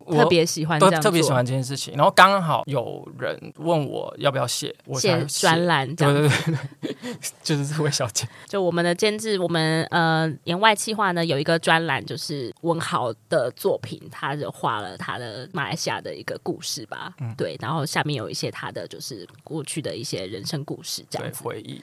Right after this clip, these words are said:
Speaker 2: 我觉得那个我读起来就是跟我平常感受到你的作品的样子其实蛮相近的，就是文字上面的书写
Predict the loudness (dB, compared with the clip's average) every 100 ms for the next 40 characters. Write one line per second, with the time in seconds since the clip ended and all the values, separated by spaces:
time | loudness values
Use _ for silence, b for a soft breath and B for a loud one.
0 | -8 -4 -2 -2 0 0 2 4 2 2
1 | -2 0 0 0 0 0 -2 -4 -2 -2
2 | 2 2 2 2 0 0 -2 -2 -2 -2
3 | -4 -6 -4 0 2 2 0 -4 -4 -4
4 | -4 -4 -6 -2 0 0 -4 -8 -12 -16
5 | -20 _ -10 -6 -4 -4 -4 -2 -2 -4
6 | -6 -8 -12 -20 -20 -12 -8 -4 -4 -2
7 | -2 -2 -4 -4 -2 -2 -4 -6 -8 -8
8 | -10 -8 -8 -8